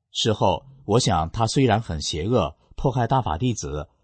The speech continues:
他也是受害者。他在迷中做了坏事，他是被欺骗利用的人。他突然要和我交朋友，我想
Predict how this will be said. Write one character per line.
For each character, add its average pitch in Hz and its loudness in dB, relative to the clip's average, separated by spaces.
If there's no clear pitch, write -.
他 147 2
也 101 2
是 98 -6
受 113 0
害 117 0
者。 73 -4
他 117 2
在 107 4
迷 82 -2
中 135 0
做 101 0
了 73 -2
坏 101 0
事， - -6
他 113 0
是 113 0
被 101 2
欺 - -2
骗 107 -2
利 135 0
用 120 2
的 73 -4
人。 76 -6
他 110 2
突 - 2
然 107 6
要 123 4
和 120 2
我 76 -2
交 110 4
朋 82 -4
友， 73 -4
我 101 4
想 76 0